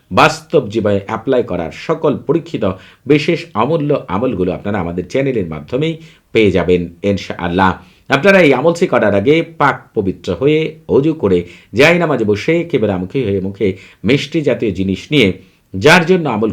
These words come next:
করবেন তার কথা মনে মনে চিন্তা করে এরপরেই আমলটি শুরু করবেন। আর আমলটি করার আগে সর্বপ্রথম আপনাদের কাজ হবে সরফুল উম্মার এবং তাহসিন করে নেওয়া। সরফুল উম্মার এবং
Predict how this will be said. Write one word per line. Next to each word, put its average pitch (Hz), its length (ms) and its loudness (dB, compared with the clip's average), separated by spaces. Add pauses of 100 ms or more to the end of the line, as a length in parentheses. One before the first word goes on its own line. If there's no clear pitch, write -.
করবেন 92 280 0 (120)
তার 101 180 -4
কথা 95 200 -6
মনে 92 220 -4
মনে 107 140 -4
চিন্তা 135 300 -4 (100)
করে 82 160 0 (360)
এরপরেই 104 500 2 (180)
আমলটি 113 280 -6 (100)
শুরু 85 240 -6
করবেন। 80 280 0 (340)
আর 117 100 2 (140)
আমলটি 208 360 4
করার 123 240 2
আগে 101 140 0 (100)
সর্বপ্রথম 139 640 -4
আপনাদের 95 280 -6 (100)
কাজ 92 120 -4 (100)
হবে 113 160 0 (400)
সরফুল 131 400 0 (100)
উম্মার 101 280 -2
এবং 85 120 -6 (140)
তাহসিন 147 420 -2
করে 82 200 -2
নেওয়া। 85 160 0 (380)
সরফুল 165 360 4
উম্মার 127 240 0
এবং 101 100 -2